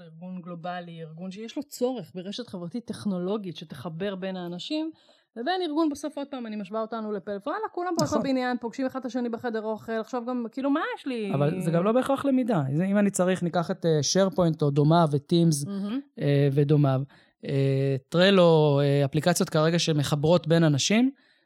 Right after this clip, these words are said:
Speaker 2: זה ה-, הערבוב המאוד חזק ומאוד טוב בין למידה לבין עשייה,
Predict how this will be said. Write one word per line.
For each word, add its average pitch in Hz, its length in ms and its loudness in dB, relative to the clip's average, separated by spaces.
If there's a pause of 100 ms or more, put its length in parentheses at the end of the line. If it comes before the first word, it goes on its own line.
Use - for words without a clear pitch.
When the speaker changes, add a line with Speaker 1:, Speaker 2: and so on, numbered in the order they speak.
(120)
Speaker 2:
זה 139 260 0 (500)
ה-, 143 140 -2 (200)
הערבוב 135 1400 0 (100)
המאוד 135 1120 -2
חזק 139 360 -6
ומאוד 165 300 -2
טוב 139 280 -2 (380)
בין 175 240 2
למידה 165 280 2
לבין 151 300 0
עשייה, 143 480 0